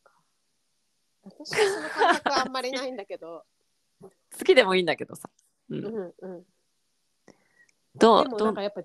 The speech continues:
Speaker 1: 自分の状態が整ってるっていうのはすごい感じてて。
Speaker 2: いや、本当だよ。だって、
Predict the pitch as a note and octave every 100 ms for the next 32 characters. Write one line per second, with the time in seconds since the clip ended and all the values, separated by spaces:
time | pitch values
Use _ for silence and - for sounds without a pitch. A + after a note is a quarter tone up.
0 | - - G3+ G3+ C#4+ C#4 C4 A#3+ B3 A#3+
1 | B3 A#3 A#3 G#3+ _ _ _ - G#3+ _
2 | _ _ _ _ _ _ G3+ - A3+ A3+
3 | A3+ _ _ _ _ _ _ _ _ F3+
4 | E3 D#3+ _ _ D#3 D3+ D3 C#3+ D3+ -
5 | D#3+ D3+ - D#3 D3 D3 _ - _ -
6 | E3+ C#3 C#3+ E3 B3 C#4 G4 A4 B3+ D#3
7 | D#3 - - -